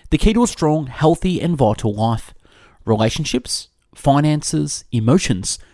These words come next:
your career. None of these matter if you don't have your health. To avoid ending up the richest person in the graveyard, make your health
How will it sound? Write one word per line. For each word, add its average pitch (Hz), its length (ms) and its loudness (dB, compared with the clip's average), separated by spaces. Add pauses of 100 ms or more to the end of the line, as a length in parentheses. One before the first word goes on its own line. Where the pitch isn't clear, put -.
(120)
your 113 180 2
career. 117 480 -2 (400)
None 135 260 0
of 220 100 -2
these 214 240 2
matter 107 340 -2 (100)
if - 120 -6
you 175 100 0
don't 151 400 2
have 110 360 -4
your 113 220 -8
health. 110 380 -4 (720)
To 214 140 6
avoid 185 360 4
ending 160 320 0
up 113 300 -4
the 120 160 0
richest 131 440 -4
person 117 420 -2
in 101 180 -10
the 98 80 -8
graveyard, 123 600 -2 (300)
make 104 260 -4
your 95 160 -6
health 147 320 -6